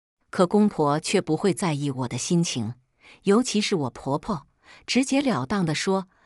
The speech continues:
“肯定是在托班被人传染了。悠悠可是不常生病的。悠悠一直很健康，确实很少生病。”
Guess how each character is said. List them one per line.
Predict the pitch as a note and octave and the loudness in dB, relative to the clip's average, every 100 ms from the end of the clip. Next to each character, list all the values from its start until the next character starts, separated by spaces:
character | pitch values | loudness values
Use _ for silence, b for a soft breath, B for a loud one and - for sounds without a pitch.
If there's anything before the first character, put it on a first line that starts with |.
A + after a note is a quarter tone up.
| b | b
“肯 | - F3 C#3+ | -4 0 2
定 | G#3+ F3+ | 2 0
是 | D3 D3+ | 0 -4
在 | C#3 | -4
托 | C3 - F3+ | -4 0 2
班 | F#3+ F#3 | 2 0
被 | F3+ E3+ | 0 -2
人 | C3+ C3+ | -2 -2
传 | - B2 B2+ | -4 -4 -4
染 | C#3+ A#2 | -4 -6
了。 | - - _ B B B B | -10 -14 _ B B B B
悠 | A#3 A#3 | 4 4
悠 | A#3+ A#3 | 2 0
可 | - C3+ | -2 -4
是 | - D3+ | -2 -4
不 | F3 | -4
常 | D#3+ - C#3 | -4 -4 -4
生 | - G3+ A3+ | 0 0 2
病 | A#3+ B2+ | 0 -2
的。 | - - _ _ _ _ _ _ - | -4 -14 _ _ _ _ _ _ 2
悠 | A#3 A#3 | 4 6
悠 | A3+ A3 | 4 2
一 | A#3 A3 | 2 0
直 | - E3 | 0 -2
很 | - C3 | -2 -2
健 | - A#3+ D#3+ | -2 0 -2
康， | - G#3 G#3 - b b b | -2 -4 -6 -10 b b b
确 | - G3 | 2 2
实 | D#3 D#3 | 4 -2
很 | D#3 D#3 D#3 | -4 -4 -2
少 | G#3+ C3 G#2 | -2 -4 -4
生 | - D3+ | -4 -2
病。” | E3+ D3 | -2 -4